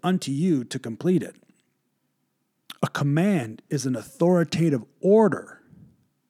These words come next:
that transitions responsibility. Responsibility always comes with authority to accomplish whatever the order was.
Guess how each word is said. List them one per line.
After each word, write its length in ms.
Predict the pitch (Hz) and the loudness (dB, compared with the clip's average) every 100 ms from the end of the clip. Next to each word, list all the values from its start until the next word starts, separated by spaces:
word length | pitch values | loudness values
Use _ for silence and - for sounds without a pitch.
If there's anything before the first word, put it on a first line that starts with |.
| _ _ _ - | _ _ _ -4
that 240 | 165 - _ _ _ _ _ | -2 -2 _ _ _ _ _
transitions 960 | - 165 151 123 143 180 - 170 147 156 | -4 2 2 2 2 2 4 2 2 0
responsibility. 1500 | 139 - - 170 185 - 147 123 120 220 180 107 90 120 _ _ _ _ _ _ _ _ - | -2 -2 -2 2 2 0 -6 -2 2 4 4 0 -8 -10 _ _ _ _ _ _ _ _ -12
Responsibility 760 | 98 - 135 127 127 123 110 - _ | -10 -4 -4 -4 -2 -2 -2 -10 _
always 300 | - 120 120 | -8 -4 -4
comes 240 | - 117 101 | -2 -2 -2
with 120 | 95 | -8
authority 540 | 104 - 92 87 98 127 _ _ - - - - - - - - - - - - - - - _ _ _ _ _ _ _ _ _ _ _ _ _ _ _ _ - | -14 -12 -12 -12 -16 -16 _ _ -20 -20 -20 -20 -20 -20 -20 -20 -20 -20 -20 -20 -20 -20 -20 _ _ _ _ _ _ _ _ _ _ _ _ _ _ _ _ 0
to 420 | 156 147 131 104 _ _ | 2 4 2 -4 _ _
accomplish 600 | - - 151 180 123 101 - | -12 2 6 6 4 -2 0
whatever 260 | 120 110 | 0 0
the 80 | 101 | -2
order 320 | 135 170 113 | 0 0 -2
was. 420 | - - - - | -8 -20 -20 -20